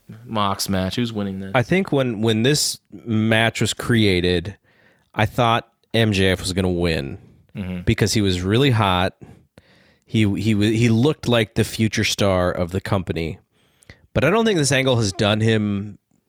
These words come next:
Speaker 2: uh, very well, and so I'm leaning towards Mox keeping the title. But then I'm kinda wondering, okay, well, then who does he go next with?
Speaker 1: Or it could be, uh, some kind of finish, at least a rematch, though, too,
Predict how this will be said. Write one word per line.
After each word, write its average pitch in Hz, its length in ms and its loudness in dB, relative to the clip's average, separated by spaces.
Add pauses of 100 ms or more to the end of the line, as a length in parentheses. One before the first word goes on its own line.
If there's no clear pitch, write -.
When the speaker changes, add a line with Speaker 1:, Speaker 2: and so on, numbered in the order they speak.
(360)
Speaker 2:
uh, 104 220 2
very 98 280 2
well, 101 640 2
and 110 180 0
so 110 300 2
I'm 110 180 0
leaning 120 440 2
towards 101 480 0
Mox 98 640 0 (680)
keeping 101 440 0
the 98 100 -2
title. 113 380 0
But 151 160 -2
then 170 160 0
I'm 139 220 0
kinda 127 240 0
wondering, 110 360 2
okay, 101 240 2
well, 98 140 2
then 98 180 0
who 107 420 4
does 98 140 0
he 98 100 0
go 87 200 0
next 95 400 -2
with? - 400 -6 (600)
Speaker 1:
Or 135 640 2 (280)
it 120 140 -2
could 160 220 0
be, 123 320 2
uh, 104 320 2 (720)
some - 220 -4
kind 131 160 0
of 98 80 -4
finish, 120 320 2
at 98 80 2
least 107 220 2
a - 20 0
rematch, 82 640 -2
though, 69 140 -6
too, 67 340 -6